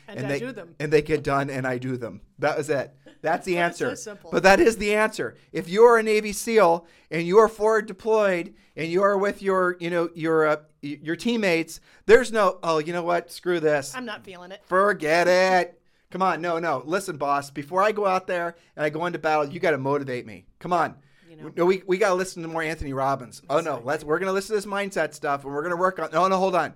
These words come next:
Speaker 1: Nope.
Speaker 2: No, I'm gonna take some N L P classes.
Speaker 1: Oh, definitely. You
Speaker 2: Yeah.
Speaker 1: have to work on that.
Speaker 2: Definitely. Oh,
Speaker 1: Yeah.
Speaker 2: you know what? I haven't actually got my TikTok video done yet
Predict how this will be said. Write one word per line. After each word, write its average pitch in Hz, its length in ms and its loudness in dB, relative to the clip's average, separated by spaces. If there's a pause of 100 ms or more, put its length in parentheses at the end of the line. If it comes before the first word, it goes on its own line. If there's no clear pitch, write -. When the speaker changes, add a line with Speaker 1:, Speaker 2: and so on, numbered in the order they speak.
Speaker 1:
Nope. 190 160 -20 (260)
Speaker 2:
No, 147 320 -2
I'm 160 140 0
gonna 180 140 -2
take 165 180 -8
some 135 160 -10
N 143 60 -4
L 131 100 -4
P 170 180 -6
classes. 110 500 -14
Speaker 1:
Oh, 208 120 -12
definitely. 170 400 -20
You 240 80 -10
Speaker 2:
Yeah. - 60 -4
Speaker 1:
have - 100 -6
to 196 80 -14
work 180 200 -16
on 135 100 -20
that. 139 100 -16
Speaker 2:
Definitely. 180 480 -2
Oh, 170 240 2
Speaker 1:
Yeah. 135 60 -14
Speaker 2:
you 151 60 -10
know 156 120 2
what? 165 240 2
I 147 80 -4
haven't 156 300 -8
actually 135 320 -10
got 135 200 -6
my 123 120 -14
TikTok 143 500 -10
video 117 260 -14
done 110 240 -16
yet 104 220 -16